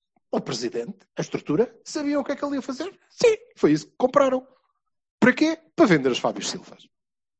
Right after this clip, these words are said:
Ponto! Não é por acaso. Quando me dizem, "Há aqui uma navegação à vista",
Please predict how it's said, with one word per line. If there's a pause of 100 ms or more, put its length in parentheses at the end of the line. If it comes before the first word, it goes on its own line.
(760)
Ponto! (540)
Não
é
por
acaso. (220)
Quando
me
dizem,
"Há
aqui
uma
navegação
à
vista",